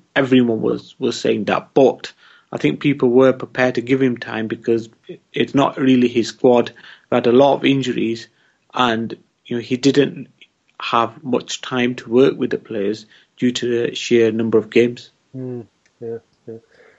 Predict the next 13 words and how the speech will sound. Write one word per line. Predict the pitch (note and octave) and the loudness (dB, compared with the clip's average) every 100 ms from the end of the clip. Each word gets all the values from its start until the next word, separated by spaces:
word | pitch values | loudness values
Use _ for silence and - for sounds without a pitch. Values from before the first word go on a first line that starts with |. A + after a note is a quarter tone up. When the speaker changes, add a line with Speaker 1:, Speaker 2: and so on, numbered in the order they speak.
| _ _ _ _ | _ _ _ _
Speaker 2:
You | C3+ | -2
were | C3 | 6
mentioning | D#3+ D3+ C#3+ C3+ C3 D3 D#3 | 8 6 2 0 0 -2 -2
injuries | D3 A#2+ A#2 A2 | -4 -2 -6 -2
there, | B2 A#2 A#2+ C3+ | 0 0 0 -2
uh, | B2 B2 | -2 -2
somewhere | - C#3+ C3 B2+ B2 | -4 -2 0 2 0
in | B2 | -2
the | |
region | B2 B2 C3 | -4 -4 -4
of | A2+ | -8
twenty, | - C3 B2 A2+ | -6 -4 -4 -6
twenty-one | - B2+ B2 A#2+ A#2 A#2+ A#2+ A2+ | -8 -6 -4 -6 -6 -4 -4 -6